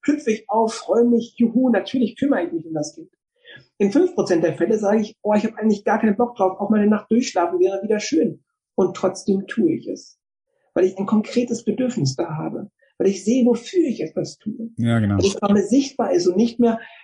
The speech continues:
Speaker 1: irgendwie an der Fabrik beispielsweise Profite für andere mache, Wecker produziere, die nach drei Tagen eh kaputt gehen, in der geplanten Obsoleszenz, um weiter Profite zu machen,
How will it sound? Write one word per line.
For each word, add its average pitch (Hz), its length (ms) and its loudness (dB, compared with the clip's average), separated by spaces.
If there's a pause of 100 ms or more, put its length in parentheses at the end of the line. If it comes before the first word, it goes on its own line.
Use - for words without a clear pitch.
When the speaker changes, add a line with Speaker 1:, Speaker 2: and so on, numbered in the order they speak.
Speaker 1:
irgendwie 214 380 2
an 196 60 2
der 190 100 0
Fabrik 185 400 0
beispielsweise 214 880 -2
Profite - 420 -4
für 220 160 0
andere 240 340 0
mache, 196 360 -4
Wecker 247 260 -4
produziere, 214 640 -2
die 208 120 -6
nach 190 180 -8
drei 180 220 -4
Tagen 196 380 -6
eh 277 100 -8
kaputt - 380 -4
gehen, 233 180 0
in 185 100 -2
der 180 100 0
geplanten 220 520 -2
Obsoleszenz, 214 720 0
um 208 100 -2
weiter 208 240 0
Profite 247 380 0
zu 170 160 0
machen, 175 260 2